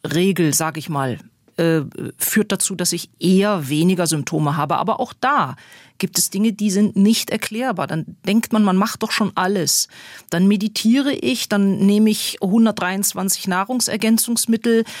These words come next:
mache eine Darmsanierung, äh, m-, äh, äh, Psychotherapie. Also man macht das ganze Programm und hat das Gefühl, ja, ich bin auf einem guten Weg. Und auf einmal kommt das aus dem Nichts.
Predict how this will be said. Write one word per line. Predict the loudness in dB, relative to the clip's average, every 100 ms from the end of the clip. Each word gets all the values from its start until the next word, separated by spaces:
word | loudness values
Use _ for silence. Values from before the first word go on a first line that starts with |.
| -4
mache | -2 0
eine | -2
Darmsanierung, | -2 -2 -2 -2 0 4 4 4 4 4 4 2 -2 -14 -4
äh, | 0 2
m-, | 0 -4 -4 0 0 0
äh, |
äh, | -6 -8 -12 -10 -6 -4 -2 -2 -4
Psychotherapie. | -4 -4 -4 -8 -4 -2 -2 -4 -4 -2
Also | 0
man | 2
macht | 0 -2
das | -4
ganze | -2 -2 -4
Programm | -6 -4 -4 -2 -4 -4
und | -6
hat | -4
das | -4 -4
Gefühl, | -2 2 4
ja, | 4 2 -4 -8
ich | -6
bin | -4
auf | -2 0
einem |
guten | 0 0 0
Weg. | 2 2 0 -4 -16 _ _ _ -20 _ _ _ _ _ 0
Und | 2 2 0
auf | -4 -4 -6
einmal | -4 -2 0 -2
kommt | 0 2 2 2
das | -2
aus | -2 -2
dem | 2 4
Nichts. | 4 2 -2 -2 -2